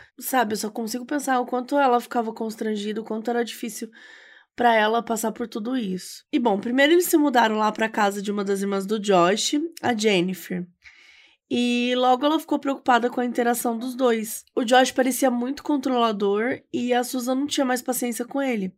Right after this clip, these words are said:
Eles começaram a brigar mais, eles só tavam casados há dois anos. E depois de ficarem uns três meses na casa da Jennifer, eles finalmente conseguiram uma casa própria, lá mesmo em West Valley City.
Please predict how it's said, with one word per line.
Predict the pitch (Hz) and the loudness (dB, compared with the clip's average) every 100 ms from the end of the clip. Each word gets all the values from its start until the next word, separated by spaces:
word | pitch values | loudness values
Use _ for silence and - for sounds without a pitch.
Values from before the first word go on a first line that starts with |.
| _ | _
Eles | - 220 | 0 0
começaram | - 240 240 262 | 0 0 4 4
a | 240 | 4
brigar | 240 240 254 | 4 2 2
mais, | 285 302 277 262 196 | 4 4 4 2 2
eles | 190 202 | 2 2
só | 226 | -2
tavam | 220 208 233 | 0 0 0
casados | 240 240 240 220 226 226 | 0 2 2 2 -4 -4
há | 240 | 0
dois | 226 233 226 | 2 2 2
anos. | 330 285 214 196 - - - | 2 2 -2 -6 -10 -8 0
E | |
depois | 294 320 311 | 2 4 4
de | 294 | 4
ficarem | - 277 269 | 6 6 6
uns | 269 | -2
três | - 262 277 311 | 0 2 2 0
meses | 262 226 233 | 0 0 0
na | 233 | -2
casa | 226 226 208 226 | 0 0 2 0
da | |
Jennifer, | 208 190 202 220 247 | 2 0 0 -4 -4
eles | 233 233 | -4 -4
finalmente | - 294 294 262 254 | -2 0 0 0 -4
conseguiram | - 262 247 240 247 | -4 -4 -4 -4 -2
uma | 247 | -2
casa | 254 233 254 | -2 -2 -2
própria, | - 262 233 - 175 180 _ | 0 0 0 -2 -4 -6 _
lá | 285 | 4
mesmo | 381 339 254 254 262 | 6 8 6 4 0
em | 254 240 240 | -2 -2 2
West | 226 226 233 | 2 2 2
Valley | 226 233 | 2 2
City. | 233 269 214 180 | -2 -4 -4 -6